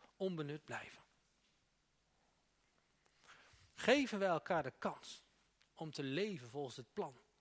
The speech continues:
dat God met ons heeft? En daarom is de doop ook altijd een confronterend moment. Voor ouders,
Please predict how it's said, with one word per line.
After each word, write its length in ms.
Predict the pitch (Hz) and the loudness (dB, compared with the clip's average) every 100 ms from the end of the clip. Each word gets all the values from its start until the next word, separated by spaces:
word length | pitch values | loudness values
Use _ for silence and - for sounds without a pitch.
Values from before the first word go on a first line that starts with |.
| _ | _
dat 160 | 135 - | -10 -8
God 220 | - 220 | -8 -8
met 180 | 143 131 | -8 -10
ons 140 | 120 | -12
heeft? 300 | 110 104 - _ _ _ _ _ _ _ _ _ _ _ _ _ _ _ - - - - - _ _ | -12 -14 -20 _ _ _ _ _ _ _ _ _ _ _ _ _ _ _ -14 -12 -14 -18 -20 _ _
En 140 | - 165 | -8 2
daarom 360 | 190 254 233 | 4 4 4
is 100 | 196 | 0
de 140 | 151 143 | -4 -2
doop 300 | 185 196 170 | 0 2 0
ook 160 | 170 | -6
altijd 580 | - 175 202 160 156 - - _ | -2 -2 0 0 -2 -8 -20 _
een 140 | - 165 | -12 -6
confronterend 840 | 190 170 - 135 - 196 156 127 - _ | -6 -4 -8 -8 -6 -4 -4 -8 -14 _
moment. 480 | 135 135 143 117 - _ _ _ _ _ _ _ _ _ _ _ _ _ _ _ _ _ _ _ _ _ _ _ - | -8 -6 -8 -10 -16 _ _ _ _ _ _ _ _ _ _ _ _ _ _ _ _ _ _ _ _ _ _ _ -16
Voor 220 | - 156 | -6 -2
ouders, 480 | 151 165 202 - | 2 0 0 -12